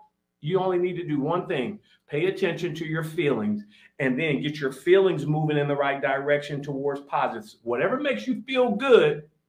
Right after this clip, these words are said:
that's moving in the right direction. Whatever makes you feel bad, mm, not good. You're moving in a negative direction. Remember, I said there's two sides to every subject. Make sure that you're in the positive side.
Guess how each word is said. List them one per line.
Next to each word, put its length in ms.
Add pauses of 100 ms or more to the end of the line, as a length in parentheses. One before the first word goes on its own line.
(140)
that's 220
moving 240
in 100
the 60
right 240
direction. 560 (280)
Whatever 280
makes 260
you 100
feel 320
bad, 420 (120)
mm, 380
not 240
good. 300 (280)
You're 120
moving 300
in 140
a 80
negative 460
direction. 520
Remember, 380
I 100
said 320
there's 200
two 180
sides 440 (320)
to 200 (100)
every 480 (240)
subject. 640 (400)
Make 280
sure 600 (160)
that 180
you're 240
in 160
the 100
positive 640
side. 440